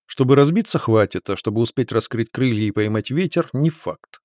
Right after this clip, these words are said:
И ухватился за первую перекладину, а потом за вторую и дальше, стараясь двигаться ровно, без рывков. Ему оставалось совсем немного, когда сверху раздался свист, плавно переходящий в скрежет.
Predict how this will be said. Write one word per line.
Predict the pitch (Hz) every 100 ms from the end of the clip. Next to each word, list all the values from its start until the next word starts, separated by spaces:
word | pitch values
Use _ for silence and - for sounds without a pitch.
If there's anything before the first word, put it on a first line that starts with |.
| _ _ _ _ _ _
И | 226
ухватился | 240 170 160 196 - 143
за | 131
первую | 151 156 135 123 147
перекладину, | 151 151 156 151 147 127 123 110 -
а | 110
потом | 151 208
за | 107
вторую | - 101 127 175 143
и | 131
дальше, | 120 107 101 82 -
стараясь | - 107 104 101
двигаться | 95 120 123 -
ровно, | - 107 95 - 65 -
без | 95 104
рывков. | 101 95 - - - _ _ _ _ _ _ _ _ _ -
Ему | 156 214
оставалось | 214 - 185 196 180 -
совсем | - 147 - 190 131
немного, | 117 123 156 147 120
когда | 123 120
сверху | 113 151 165 131 127
раздался | 123 120 127 127
свист, | - 147 165 180 -
плавно | - 160 170 160
переходящий | 135 139 127 135 131 - 117
в |
скрежет. | - - 120 95 78